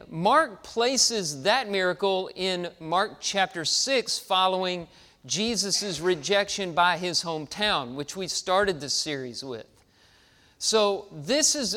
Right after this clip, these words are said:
around the same time. The events of John six are around the same time, in the same area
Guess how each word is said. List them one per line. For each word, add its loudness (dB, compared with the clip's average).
around 4
the 0
same 2
time. 0
The -2
events -2
of -6
John 0
six -2
are 0
around -2
the -6
same 2
time, -4
in 0
the 0
same 2
area 2